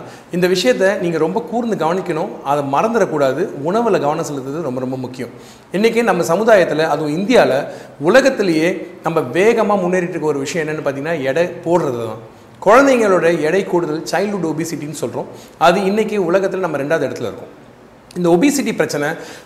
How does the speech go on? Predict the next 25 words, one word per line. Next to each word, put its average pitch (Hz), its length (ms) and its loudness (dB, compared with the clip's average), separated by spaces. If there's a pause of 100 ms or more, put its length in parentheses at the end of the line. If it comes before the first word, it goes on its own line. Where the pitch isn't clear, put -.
முதல்ல 220 560 6
இந்தியா 180 480 6
ஆரம்ப 214 380 6
காலத்துல 143 500 2 (560)
மால் 196 340 6
நியூட்ரிஷன் 185 420 0
சொல்லக்கூடிய 156 580 0
எடை 202 160 0
குறைபாடுனால 160 640 0
நம்ம 147 200 -4
குழந்தைங்க 143 280 -4
ரொம்ப 139 160 -4
கஷ்டப்பட்டுட்டு 123 460 -6
இருந்தாங்க. 113 260 -10 (280)
ஆனா 175 200 2
இன்னைக்கு 165 300 0
அதுவே 185 300 2
வேகமா 151 640 2
மாறி 170 400 0 (160)
ஒபிசிட்டின்ற 180 640 -4
பெரிய 185 300 -2
பூதத்தை 147 320 -2
நோக்கி 135 180 -8
போயிட்டு 135 260 -6
இருக்கோம். 107 220 -12